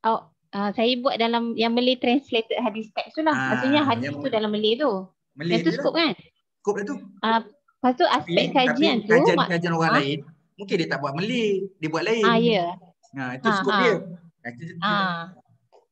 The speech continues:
Speaker 2: Jadi
Speaker 1: Oh,
Speaker 2: itu
Speaker 1: itulah skop.
Speaker 2: Nah, yep.
Speaker 1: Cuma kalau, uh, sebab saya buat tu dalam bidang information retrieval kan. Is-,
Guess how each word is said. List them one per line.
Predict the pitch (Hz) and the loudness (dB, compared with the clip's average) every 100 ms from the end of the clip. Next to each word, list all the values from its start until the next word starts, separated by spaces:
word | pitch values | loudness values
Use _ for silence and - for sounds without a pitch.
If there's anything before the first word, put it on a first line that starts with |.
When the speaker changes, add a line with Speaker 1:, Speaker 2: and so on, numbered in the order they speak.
| _ _ _ | _ _ _
Speaker 2:
Jadi | 185 170 | -2 0
Speaker 1:
Oh, | 175 | 0
Speaker 2:
itu | 185 | -2
Speaker 1:
itulah | 214 233 | -2 -4
skop. | 233 - 226 - - _ _ _ _ | -4 -2 -2 -2 -12 _ _ _ _
Speaker 2:
Nah, | - 127 113 131 | -18 -12 -10 -8
yep. | 143 | -10
Speaker 1:
Cuma | - 262 302 | -6 -2 0
kalau, | 277 277 277 277 269 - | 0 2 2 2 -2 -6
uh, | 254 247 247 | -2 0 -2
sebab | 269 247 240 | -4 -2 -2
saya | 262 294 | 0 -2
buat | 285 254 | -2 -4
tu | 339 | -4
dalam | 269 254 233 | -4 -4 -4
bidang | 240 240 | -4 -4
information | 247 240 240 240 220 | -4 -4 -6 -6 -8
retrieval | 220 208 202 226 240 | -8 -6 -6 -4 -4
kan. | 240 185 | -4 -8
Is-, | 233 | -12